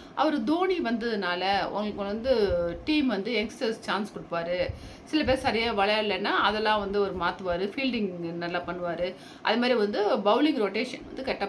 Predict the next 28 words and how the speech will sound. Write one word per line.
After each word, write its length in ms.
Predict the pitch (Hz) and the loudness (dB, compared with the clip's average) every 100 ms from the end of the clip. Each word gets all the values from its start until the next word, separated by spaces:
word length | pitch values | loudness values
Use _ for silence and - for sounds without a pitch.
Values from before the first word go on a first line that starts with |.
| 185 | -4
பண்ணுவாரு 460 | 180 180 160 170 | -4 -4 -4 -4
அப்படிங்கிற 240 | 156 185 190 | -4 -6 -6
மாதிரிலாம் 160 | 180 320 | -4 -2
ஒரு 120 | 311 | 0
எதிர்பார்ப்பு 500 | 294 247 269 233 208 | -2 0 2 2 0
இருந்தது. 340 | 202 196 - | 0 -2 -4
சரி 340 | - 233 240 - - - - - - - - - - | -2 -2 0 -4 -10 -18 -18 -20 -20 -20 -20 -18 -8
என்ன 200 | 233 285 | -2 0
நடக்குது 340 | 269 214 208 | 0 -2 0
பார்க்கலாம்னு 300 | 202 208 196 | 0 0 -2
சொல்லிட்டு 440 | 190 165 - 440 359 | -2 -8 -4 -2 2
வெயிட் 220 | 220 - | 0 0
பண்ணோம். 280 | - - - - - - - - - | -8 -12 -14 -12 -12 -14 -18 -14 -4
ஆ, 240 | 554 440 | 2 4
டாஸ் 460 | 311 381 370 403 311 | 4 8 8 6 2
போட்டாங்க. 280 | 311 294 381 415 | 2 2 0 4
டாஸ் 320 | 330 330 - | 4 4 0
போடுறப்ப 300 | 285 262 392 440 311 254 208 202 196 | 0 0 0 4 4 4 4 2 2
அவங்க 360 | - 247 277 240 | 2 0 0 0
தான் 200 | 220 208 | 2 0
ஜெயிச்சாங்க. 380 | 180 208 180 302 | -2 -2 -4 -2
ஜெயிச்சுட்டு 360 | 302 262 320 | -4 -4 -2
ஃபர்ஸ்ட் 240 | 262 - 294 | -2 -2 -2
வந்து 460 | 220 196 480 311 | -2 0 0 0
நம்மள 180 | 202 226 | 0 0
வந்து 260 | 214 202 226 | 0 0 0
பேட் 300 | 170 165 - | 0 0 -2
பண்ண 160 | 156 | -8